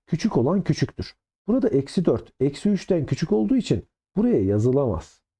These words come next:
Neden yazılamaz? Çünkü Çünkü eksi dört bölü altı, eksi üç bölü altıdan yani, e, eksi bir bölü ikiden küçüktür.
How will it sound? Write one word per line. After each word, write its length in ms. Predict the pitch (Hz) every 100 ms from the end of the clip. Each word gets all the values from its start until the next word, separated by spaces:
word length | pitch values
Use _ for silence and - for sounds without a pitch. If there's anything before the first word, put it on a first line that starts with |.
| -
Neden 320 | 165 240 240
yazılamaz? 480 | 147 98 90 180 233
Çünkü 540 | - 208 208 - 143 254 _ _ _ _ _ _ _ _ _ _ _ _ -
Çünkü 500 | 143 117 117 131 220 _ _ _ _ _ -
eksi 600 | 180 175 - 220 214 202 _ 131 - _ _ _ _ _ _ _ _ _ _ _
dört 540 | 175 196 214 - 110 -
bölü 240 | 120 113
altı, 920 | 117 - 151 175 170 - 139 143 196 202 - _ _
eksi 300 | 147 175 -
üç 200 | 190 -
bölü 160 | 160 160
altıdan 400 | 139 120 127 120
yani, 360 | 104 127 117 - _ _ _ _ _ _ _ _ _ -
e, 60 | 110 113 110 107
eksi 380 | 147 151 - 151
bir 200 | 190 185
bölü 180 | 156 127
ikiden 320 | 113 151 226
küçüktür. 600 | - 151 131 - - -